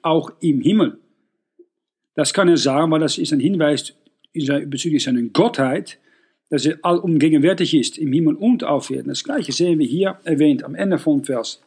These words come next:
drei von Johannes vierzehn. Äh, „Ich will euch wieder-, ich will wiederkommen und euch zu mir nehmen, auf dass ihr seid, wo ich bin.“ Na, wo, da war er physisch auf Erde.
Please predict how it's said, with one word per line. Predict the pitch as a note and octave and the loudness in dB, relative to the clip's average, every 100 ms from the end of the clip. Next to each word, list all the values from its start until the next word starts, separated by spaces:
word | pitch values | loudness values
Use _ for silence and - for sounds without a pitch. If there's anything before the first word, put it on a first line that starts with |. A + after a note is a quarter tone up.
| - | -16
drei | B2 C#3+ E3+ F3+ | 0 4 4 4
von | D#3 C#3 | 0 -2
Johannes | C3+ A#2+ C3 - | -2 0 -4 -4
vierzehn. | D#3+ D#3+ - D3 C#3 _ _ _ _ _ _ _ _ _ - | -4 -4 -2 -2 -2 _ _ _ _ _ _ _ _ _ -6
Äh, | C#3 C#3+ | -4 -2
„Ich | D3 | -2
will | E3+ D#3 - | 0 -2 -2
euch | D#3 C#3 - - | -4 -2 -4 -10
wieder-, | C#3 F3 D#3+ | -6 -4 -2
ich | B2+ | 0
will | C#3 | 0
wiederkommen | G3 A3+ G#3+ A3+ A#3+ | 0 0 2 2 2
und | - F3 - | 0 -2 0
euch | D#3 C#3+ - | -4 -4 -2
zu | A3 | 0
mir | G#3 | 0
nehmen, | F#3+ F#3 F#3+ F#3+ | 0 0 -2 -4
auf | D3 | 0
dass | D#3 D3 | 2 2
ihr | |
seid, | C3+ D3+ C#3+ A2+ | 2 2 0 2
wo | B2+ F3+ | 2 4
ich | E3 C3 | 2 -2
bin.“ | - A#3+ D3+ - _ _ _ _ _ _ _ _ _ _ _ | 2 2 2 -6 _ _ _ _ _ _ _ _ _ _ _
Na, | - - | -10 -10
wo, | - A2+ A2 _ - - | -12 -14 -16 _ -20 -2
da | C#3+ C#3+ | 0 2
war | C#3+ | 2
er | B2 | 2
physisch | E3+ A#2+ C3+ | 0 0 0
auf | C3 | 0
Erde. | F#3+ B2+ E3 | 0 0 0